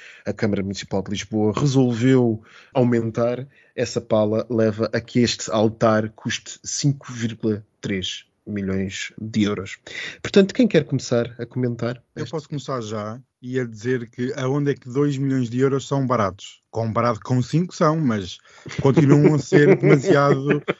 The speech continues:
Speaker 2: para um certo. Isto parece que é o elitista. O José Flá Fernandes vive na capital e está a dizer, "Ouça, dois milhões é baratíssimo, é uma pechincha,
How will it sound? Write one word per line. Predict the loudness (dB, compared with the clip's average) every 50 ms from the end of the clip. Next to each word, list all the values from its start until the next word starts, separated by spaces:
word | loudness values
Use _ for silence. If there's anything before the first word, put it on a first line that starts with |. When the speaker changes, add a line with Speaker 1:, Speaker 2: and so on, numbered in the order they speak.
| _ -8 -8 -6 _ -4 0
Speaker 2:
para | 4 6 6 6
um | 6 4 2 2 2 0 -2 -4 -6 -8 -12 _ _ -10
certo. | 0 2 4 4 4 2 0 -2 0
Isto | 0 0 -2 -2 0
parece | 2 2 2 2 -2
que | -2 0 2
é | 2
o | 2 2
elitista. | 2 2 0 -2 -2 -6 -10 -10 -8 -6 -4 -4
O | -4
José | -2 -2 0 0 0 0
Flá | 0 -2 -4
Fernandes | -4 -6 -6 -4 -4 -4 -4 -6 -4 -4
vive | -2 0 0 0 0 0 0 0
na | 0 0
capital | -2 -4 -6 -6 -4 -2 0 0 0 0 -2 -4 -6 -8 -12 -16 -20 -20 -20 -20 -10 _
e | -2
está | 2 4 4
a | 6
dizer, | 6 6 6
"Ouça, | 6 6 6 4 2 2 2 0 -4 -8 _ _ _ _ _ _ 4
dois | 6 8 8 8 8
milhões | 8 8 8 8 6 4 2 4 4
é | 4 4
baratíssimo, | 6 4 2 2 2 0 0 0 0 0 0 0 2 2 2 2
é | 4
uma | 4 2 2
pechincha, | 0 -2 0 2 4 4 4 2 2 2 2 2 2